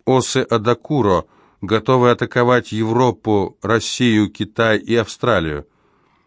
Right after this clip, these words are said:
К сожалению, мы потеряли связь с базой у побережья Бразилии, и операцию там почти рассекретили. Однако, по самым осторожным подсчётам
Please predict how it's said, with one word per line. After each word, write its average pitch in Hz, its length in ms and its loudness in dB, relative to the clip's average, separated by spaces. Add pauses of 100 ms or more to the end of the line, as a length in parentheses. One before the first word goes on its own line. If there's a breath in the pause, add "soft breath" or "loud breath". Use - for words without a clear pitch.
К - 60 -20
сожалению, 104 600 0
мы 107 140 0
потеряли 107 460 -2
связь 107 400 -2
с 95 140 -10
базой 98 400 0
у 92 80 -4
побережья 101 580 -2
Бразилии, 101 720 -2 (400 soft breath)
и 98 180 -4
операцию 104 640 -2
там 101 260 -2
почти 104 420 -2
рассекретили. 101 920 -2 (380 soft breath)
Однако, 101 580 -2
по 104 220 -2
самым 113 360 0
осторожным 107 560 0
подсчётам 104 720 -4